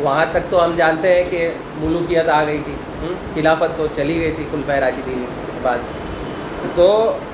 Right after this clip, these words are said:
ہارون الرشید کے بعد اس کے بیٹے نے چارج لیا، مامون الرشید، اور اس کے بارے میں ایک چیز ہے کہ اس نے اپنے بھائی کا سر قلم کروا کے پھر وہاں کا وہ بنا تھا۔ تو یہ مسلمانوں کی بھی ہسٹری ہے نا، ایک دم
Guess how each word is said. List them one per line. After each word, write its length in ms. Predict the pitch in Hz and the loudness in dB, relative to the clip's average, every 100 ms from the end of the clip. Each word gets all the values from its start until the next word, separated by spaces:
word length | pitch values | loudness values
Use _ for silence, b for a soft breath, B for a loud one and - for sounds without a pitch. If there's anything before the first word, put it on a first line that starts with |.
| - - - | -12 -10 0
ہارون 320 | 143 165 196 | 2 2 2
الرشید 460 | 196 185 - 349 214 | 2 2 -2 -2 0
کے 80 | |
بعد 220 | 190 190 208 - - - 165 | 2 4 2 -2 -10 -10 -8
اس 100 | 151 | -4
کے 100 | 190 175 | -2 0
بیٹے 260 | 165 180 | 0 2
نے 100 | 185 185 | 2 4
چارج 220 | 151 139 127 | 2 2 -2
لیا، 160 | 123 107 - - 156 | -4 -6 -8 -6 0
مامون 320 | 160 180 185 | 2 4 4
الرشید، 380 | 165 156 156 147 | 4 0 0 0
اور 120 | 160 | 0
اس 80 | 156 | 0
کے 80 | 180 | 2
بارے 220 | 170 175 | 4 4
میں 120 | 185 | 2
ایک 120 | 185 160 | 0 -2
چیز 220 | 180 175 156 | 0 0 0
ہے 100 | 120 - - - - - - - - - | -2 -6 -10 -10 -10 -10 -10 -10 -10 -2
کہ 240 | 170 196 185 | 4 4 2
اس 240 | 165 - | -4 0
نے 100 | 190 | 4
اپنے 340 | 185 - 185 175 | 4 4 4 4
بھائی 280 | 147 160 165 | 4 2 4
کا 100 | 185 | 2
سر 220 | 180 165 - | 2 0 0
قلم 320 | 165 180 180 175 | -2 0 -2 0
کروا 300 | 160 160 165 175 | 2 4 4 2
کے 180 | 190 190 | 0 0
پھر 160 | 185 175 | 0 0
وہاں 260 | 170 151 151 | 2 2 2
کا 380 | 165 160 156 147 147 | 2 4 2 0 0
وہ 160 | 147 143 - 131 | -2 -2 -6 -2
بنا 240 | 135 139 | 0 0
تھا۔ 160 | 131 107 92 - - - 143 | -2 -4 -6 -10 -10 -10 -4
تو 80 | |
یہ 220 | 143 165 160 147 | 0 2 2 0
مسلمانوں 560 | 135 127 151 160 160 165 | -4 -2 2 2 2 2
کی 80 | |
بھی 240 | 175 180 156 | 2 2 2
ہسٹری 380 | - - 180 196 | -2 -2 2 4
ہے 60 | |
نا، 80 | 196 | 4
ایک 240 | 160 156 | 2 0
دم 100 | 165 | 0